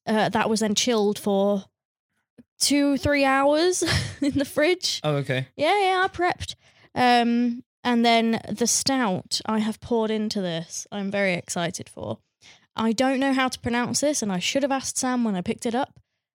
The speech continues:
Speaker 1: but it's, I'm gonna go for Podjala.
Speaker 2: Can I have a look?
Speaker 1: You're not gonna be able to pronounce it, Bradley.
Speaker 2: Give me
Speaker 1: <laughs>
Speaker 2: a go.
Speaker 1: So that's the, uh, that's the brewery.
Speaker 2: Podjala.
Speaker 1: Oh,
Speaker 2: Yeah,
Speaker 1: that's
Speaker 2: how'd it go?
Speaker 1: exactly what I said.
Speaker 2: Podjala?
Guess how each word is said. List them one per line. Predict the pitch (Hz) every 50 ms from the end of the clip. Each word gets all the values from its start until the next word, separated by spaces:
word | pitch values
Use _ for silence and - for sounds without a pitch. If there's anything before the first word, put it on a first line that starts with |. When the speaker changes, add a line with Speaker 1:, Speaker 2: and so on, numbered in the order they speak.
| _ _
Speaker 1:
but | 220 196
it's, | - - - - - - - - - _ _ _
I'm | - 196 175 165
gonna | 160 165 185 190
go | - 220 226 240
for | - - 269 262 - _ _ -
Podjala. | - - - - - - - 277 277 269 247 240 - - 285 285 294 302 294 254 214 185 160 151 151 - -
Speaker 2:
Can | 143
I | 131
have | 127 120
a | 123
look? | 120 131 156 - - _ _ _ _ _ _ _ _ _ _ _ _
Speaker 1:
You're | - 208 190 180
not | 175 - -
gonna | 123 107
be | 90
able | 82 80
to | -
pronounce | - - - 78 80 - - -
it, | - -
Bradley. | - - 143 151
Speaker 2:
Give | 156 147 143 131
me | 131 131 123 120 117 113
Speaker 1:
<laughs> |
Speaker 2:
a | 110 107 107
go. | 104 - 104 98 98 98 98 95
Speaker 1:
So | - 240
that's | 240 254 247 - 240 -
the, | - 262 254 247 233
uh, | 226 226 214
that's | 214 226 220
the | - 220
brewery. | - 220 220 196 175 156 170 196 240 262 - _ _ _ _ _ _ _ _ _ -
Speaker 2:
Podjala. | - - - 196 190 160 131 139 156 175 180 - - - 117 -
Speaker 1:
Oh, | - 202
Speaker 2:
Yeah, | 202
Speaker 1:
that's | 196 - -
Speaker 2:
how'd | -
it | 277
go? | 240 240 -
Speaker 1:
exactly | - 220 214 220
what | 226 240 247
I | 254 262 262
said. | - - 175 165
Speaker 2:
Podjala? | - - 175 190 214 180 190 196 196 214 233 262 302 294